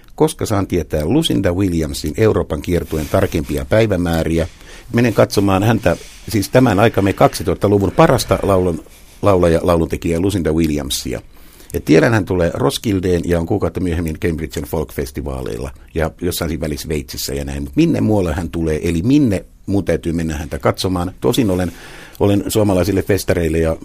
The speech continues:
konserttimaahantuojille ja tällaisille kaikille antanut vinkkiä siitä, että Lucinda on nytten sitten tuolla, että josko, josko kukaan koittaisi havahtua. Ruotsissa hän on aikoinaan tehnyt joku neljäkin keikkaa,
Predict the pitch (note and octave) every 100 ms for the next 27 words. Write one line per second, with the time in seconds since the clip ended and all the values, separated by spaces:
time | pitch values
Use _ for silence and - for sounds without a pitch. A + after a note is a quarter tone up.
0 | - F2+ E2+ D#2+ E2+ F2 F2 E2 D#2+ D2
1 | D2+ D2+ D#2+ E2+ D#2 F2 E2 D#2 F2+ G2
2 | F2 D#2 F2+ D#2 E2 D#2 E2 D2 D2 D#2+
3 | E2 E2 E2 D#2 F#2 - G2 F#2 F#2 -
4 | E2+ E2 F2+ - E2 - E2+ E2 D#2+ -
5 | E2+ E2 - D2+ - - - - - -
6 | - F2 - F2+ F#2 E2 F2 - F2 -
7 | E2 F2 G#2 F2+ E2 - E2+ E2 - G2+
8 | F#2 D#2 E2 F2 E2+ F2 E2 E2+ D#2 F2
9 | F2 G2+ G2+ D#2+ D2+ D2+ C#2+ C2+ - B1